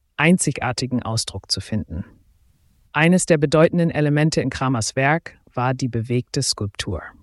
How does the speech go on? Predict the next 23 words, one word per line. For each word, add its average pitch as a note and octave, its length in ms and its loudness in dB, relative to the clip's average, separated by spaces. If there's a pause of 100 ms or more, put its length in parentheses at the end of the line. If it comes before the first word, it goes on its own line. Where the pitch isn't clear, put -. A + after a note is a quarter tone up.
(380)
Der D3+ 80 2
Begriff D#3 360 2
mag E3+ 240 2
zunächst D#3+ 480 2
akademisch D3+ 640 2
klingen, A2 460 -4 (340)
doch B2 160 -4
lassen C#3+ 260 0
wir D#3+ 120 0
uns C#3 160 -4
nicht C#3 160 -2
täuschen. A2+ 420 -2 (560)
In C#3 160 0
dieser F3 300 4
Arbeit D#3+ 340 4
verschmelzen C3+ 600 -2
Technik F#3 440 2
und C3 140 -6
Kunst D3+ 400 -4
zu - 240 -6
einer C3 200 -2
lebendigen C3 640 0
Einheit. - 640 -6